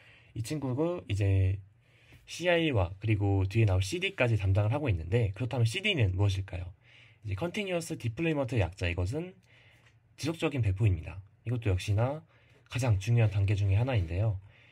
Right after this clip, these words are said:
이제 아까는 개발 단계에서의 통합을 말했지만 이제 이번에는 지속적인 배포를 말하는 겁니다.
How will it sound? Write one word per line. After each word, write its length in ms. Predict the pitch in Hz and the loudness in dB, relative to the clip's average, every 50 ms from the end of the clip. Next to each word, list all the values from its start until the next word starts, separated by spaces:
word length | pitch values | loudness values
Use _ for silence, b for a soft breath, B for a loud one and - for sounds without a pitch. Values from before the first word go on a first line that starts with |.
| B B | B B
이제 120 | B 107 | B -2
아까는 600 | 101 - 101 95 - 139 139 139 156 175 180 185 180 | -2 -2 -2 -2 0 0 0 0 0 -2 -4 -4 -4
개발 260 | - 131 131 147 147 | -4 0 0 0 0
단계에서의 640 | 147 147 143 135 135 123 123 117 113 110 110 107 107 | 0 -2 -2 -2 -4 -2 0 2 4 4 4 2 0
통합을 480 | - 170 175 170 156 120 95 87 87 - | -2 -2 -2 -2 0 0 0 -2 -2 -4
말했지만 960 | - 92 92 95 101 101 95 - 92 95 - _ - - 92 101 110 104 92 85 | -2 0 0 2 2 0 -2 -6 -10 -12 -12 _ -8 -4 0 0 2 2 0 -2
이제 180 | 87 92 98 90 | -4 -2 -2 0
이번에는 600 | 85 95 98 113 110 101 95 107 135 160 175 175 | 0 2 4 4 4 4 4 2 0 0 -4 -6
지속적인 440 | - - 143 143 - - 123 123 117 | -4 -4 -4 -4 -2 -2 -2 0 2
배포를 720 | 110 110 110 113 - 143 127 107 92 95 95 95 90 85 - | 2 2 2 0 0 0 0 0 2 2 2 2 2 0 -2
말하는 260 | - 104 98 95 92 | -4 -2 0 0 0
겁니다. 400 | 87 - - - - - - - | 0 -2 -6 -10 -10 -10 -12 -12